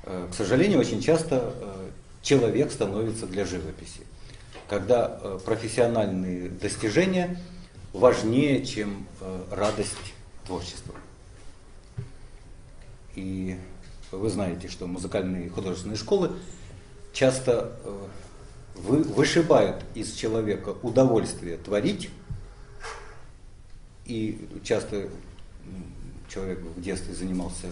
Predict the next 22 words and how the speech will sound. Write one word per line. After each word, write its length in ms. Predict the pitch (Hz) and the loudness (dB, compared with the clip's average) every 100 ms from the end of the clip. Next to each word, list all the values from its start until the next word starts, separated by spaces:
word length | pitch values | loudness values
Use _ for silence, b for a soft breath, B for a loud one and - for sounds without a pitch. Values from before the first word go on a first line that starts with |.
| 85 90 | -8 -4
музыкой, 640 | 104 135 165 180 175 - - | 0 2 2 -2 -2 -4 -4
а-, 100 | 107 | -2
особенно 380 | 110 143 95 | -2 0 0
это 120 | 90 90 | -2 -4
с 80 | |
музыкой 340 | 98 87 82 80 | -6 -6 -8 -10
связано, 400 | 82 76 78 78 - B B B - | -12 -12 -12 -14 -14 B B B -8
потом 240 | - 110 | -4 -2
бросает 460 | 98 95 131 135 - | 2 4 6 4 2
и 40 | |
чуть 200 | - - | -6 -8
ли 60 | 101 | -6
не 160 | 98 | -4
ненавидит, 420 | 107 117 90 82 80 - | 0 0 0 -2 -4 -6
э, 200 | 80 80 80 80 85 | -8 -8 -8 -8 -10
этот 240 | - - | -10 -10
инструмент, 500 | 82 - 90 - 135 | -10 -8 -2 0 0
которым, 340 | 87 87 80 80 - - - - - - - - | -2 -6 -8 -8 -10 -12 -12 -14 -14 -14 -10 -2
к 40 | |
которому 440 | 104 135 143 131 | 4 8 10 10
был 300 | 104 110 107 107 - - - - - - - - - - - - - - - - - - - | 8 2 0 0 -8 -10 -12 -14 -14 -14 -16 -14 -16 -16 -14 -12 -10 -10 -10 -10 -10 -10 -2
приговорен. 560 | 120 113 123 123 104 | 2 8 10 10 8